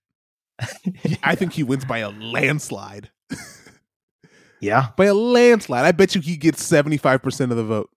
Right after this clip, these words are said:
Speaker 2: if he
Speaker 1: He's
Speaker 2: runs.
Speaker 1: dodged,
Speaker 2: And especially
Speaker 1: but
Speaker 2: if he runs under no party, if he runs as an independent and
Speaker 1: Mm.
Speaker 2: says, "Look, guys,
Speaker 1: I don't
Speaker 2: I'm The
Speaker 1: know.
Speaker 2: Rock. I don't need a party. I'm part of my own party. And we're just gonna have good times and spread good vibes, lift weights,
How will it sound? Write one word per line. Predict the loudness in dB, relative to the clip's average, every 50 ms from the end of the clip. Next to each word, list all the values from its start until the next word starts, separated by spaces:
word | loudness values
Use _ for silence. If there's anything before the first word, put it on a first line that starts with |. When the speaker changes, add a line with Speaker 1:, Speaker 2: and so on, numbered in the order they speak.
| _ _ _ _ _ _ _ _ _ -6
Speaker 2:
if | -6 -4 -2
he | 2
Speaker 1:
He's | 2 4 4
Speaker 2:
runs. | 4 4
Speaker 1:
dodged, | 4 4 4
Speaker 2:
And | 4 4
especially | 2 2 2 2 2 4 4
Speaker 1:
but | 4 4
Speaker 2:
if | 4 4
he | 4 4
runs | 4 6 6 6 6 6 4 4
under | 2 4 4 2
no | 2 4 2 2 2
party, | 0 -2 -4 -4 -2 -2 -4 -4
if | -4 -4
he | -4 -4
runs | -2 0 0 -2 -2 -2
as | -4 -4 -4
an | -2 -2
independent | -2 -2 -4 -4 -4 -4 -4 -2 -2 -4 -4 _ _ _ _ _ _ _ _ _ _ _ _ -6
and | -2 0 2
Speaker 1:
Mm. | 4
Speaker 2:
says, | 4 2 2
"Look, | 2 0 0 -2
guys, | -4 -10 -8 -8 -10 -10 -12 -18 _ _ _ _ _ _ _ _ _ _ _ -12 -6 -4
Speaker 1:
I | -2
don't | 0 2 2
Speaker 2:
I'm | 4 2 2
The | 0
Speaker 1:
know. | -2
Speaker 2:
Rock. | -4 -8 -10 -6
I | -2 0 2
don't | 2 2 0
need | -2 -6 -8
a | -10
party. | -12 -12 -12 -12 -12 -14 -16 -8 _ 0
I'm | 0 2
part | 4 4 4
of | 4 2
my | 0
own | 0 0 0 -2 -4
party. | -6 -10 -10 -10 -12 -14 -18 _ _ _ _ _ _ _ _ _ _ _ _ _ _ _ -2
And | 0 2 4
we're | 6 6 6
just | 6 4 -2
gonna | -4 -4 -4
have | -4 -6 -8 -8
good | -6 -6 -6 -6
times | -6 -8 -10 -8 -10 -10 -12 -12 -14 -16 -20 -20 _ _ _ _ _ _ _ _ _ -8
and | -8 -8
spread | -6 -4 -4 -4 -4 0
good | 0 0 0
vibes, | 0 -2 -4 -4 -4 -4 -6 -8 -10 -12 -8 -2
lift | 2 2 2 2 0
weights, | -6 -6 -6 -8 -10 -12 -12 -14 -14 -14